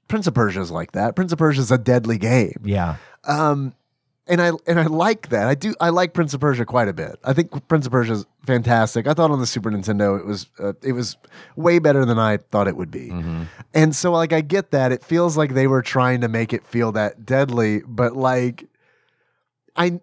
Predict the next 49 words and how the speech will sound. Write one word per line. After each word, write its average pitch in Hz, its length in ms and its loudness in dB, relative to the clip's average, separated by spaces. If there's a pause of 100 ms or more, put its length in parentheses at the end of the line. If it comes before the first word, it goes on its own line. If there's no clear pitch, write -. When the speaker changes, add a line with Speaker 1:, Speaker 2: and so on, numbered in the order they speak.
Speaker 1:
and 165 140 2
I 165 80 2
know 180 240 2
later 170 340 2
in 151 80 -2
Prince 147 200 -2
of 135 80 -6
Persia 147 240 2
there's 127 200 0
more 123 200 2
fighting, 147 480 0
but, 135 200 0
like, 165 400 -2 (500)
Prince 233 200 -6
of 240 80 -8
Persia 214 280 0
is 175 200 0
more 180 200 2
about, 160 280 2
like, 135 460 0 (100)
dungeon 135 480 2
delving 117 560 0
Speaker 2:
Mm-hmm. 92 240 -4
Speaker 1:
and, 143 180 2
like, 131 460 2 (100)
m-, 160 460 -10
moving 175 480 2
around 143 460 2
and 120 180 -4
figuring 135 540 0
out 113 200 4
where 107 200 0
to 95 100 -2
go. 120 460 -2 (580)
This 165 240 0
game 127 380 2
is, 120 260 2
like, 113 460 2
it 160 180 0
feels 170 340 2
like 156 140 2
they're 131 120 0
trying 139 260 2
to 127 60 0
do 117 140 0
two 135 220 0
things, 139 400 0
and, 123 80 2
like, 135 160 2